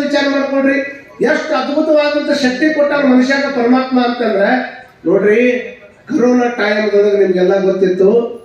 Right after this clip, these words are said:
ನಾವು ಚಂದ್ರನ ಅಂಗಳಕ್ಕೆ ಹೋಗಿ ಬಂದೀವಿ, ಮಂಗಳನ ಅಂಗಳಕ್ಕೆ ಹೋಗಿ ಬರುವಂತ ಪ್ರಯತ್ನವನ್ನು ನಡೆಸೀವಿ. ಆದ್ರೆ ಕೊರೋನಾ ಟೈಮ್‌ದೊಳಗೆ ಮನೆ ಅಂಗಳಕ್ಕೆ ಬರೋದು ವಜೆ ಆಗಿತ್ತು. ಹೇಳ್ತೀನಿ ನಾನು, ಮನೆ ಅಂಗಳಕ್ಕೆ ಬಂದು ನಮ್ಮನ್ನ ಯಾರು ಪೊಲೀಸರು ಹೊರಗೆ ಬಿಡ್ತಿದ್ದಿಲ್ಲ.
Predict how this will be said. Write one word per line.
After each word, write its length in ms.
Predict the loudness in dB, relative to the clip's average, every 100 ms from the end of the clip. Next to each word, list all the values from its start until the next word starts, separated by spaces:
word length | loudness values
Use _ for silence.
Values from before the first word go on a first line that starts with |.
| -14 -6
ನಾವು 300 | -2 0 0
ಚಂದ್ರನ 400 | -2 0 2 2
ಅಂಗಳಕ್ಕೆ 420 | 0 2 0 0
ಹೋಗಿ 200 | 0 0
ಬಂದೀವಿ, 720 | 0 2 2 2 0 -4 -14 -20 -6
ಮಂಗಳನ 400 | -2 0 2 2
ಅಂಗಳಕ್ಕೆ 400 | 4 4 4 0
ಹೋಗಿ 220 | 0 0 2
ಬರುವಂತ 420 | 2 0 -2 -2
ಪ್ರಯತ್ನವನ್ನು 520 | -2 0 0 0 2
ನಡೆಸೀವಿ. 680 | 0 2 2 4 2 -6 -16 -18 -6
ಆದ್ರೆ 360 | -2 0 0 0
ಕೊರೋನಾ 320 | 0 0 0
ಟೈಮ್‌ದೊಳಗೆ 640 | 0 0 0 0 0 0
ಮನೆ 280 | 0 2 4
ಅಂಗಳಕ್ಕೆ 360 | 4 2 0 -4
ಬರೋದು 220 | -2 0
ವಜೆ 200 | 0 2
ಆಗಿತ್ತು. 440 | 0 -2 -8 -18 -20 -20 -20 _ -20 -2 0
ಹೇಳ್ತೀನಿ 340 | 2 2 2
ನಾನು, 500 | 2 0 -2 -6 -14 -20 -20 -18 -2
ಮನೆ 220 | 0 2
ಅಂಗಳಕ್ಕೆ 420 | 0 0 -2 0 -2
ಬಂದು 300 | 0 2 0
ನಮ್ಮನ್ನ 260 | 0 -2
ಯಾರು 640 | 0 0 0 0 -2 -4 0
ಪೊಲೀಸರು 380 | 0 2 2
ಹೊರಗೆ 240 | 0 0 -4
ಬಿಡ್ತಿದ್ದಿಲ್ಲ. 460 | -4 -2 -2 -2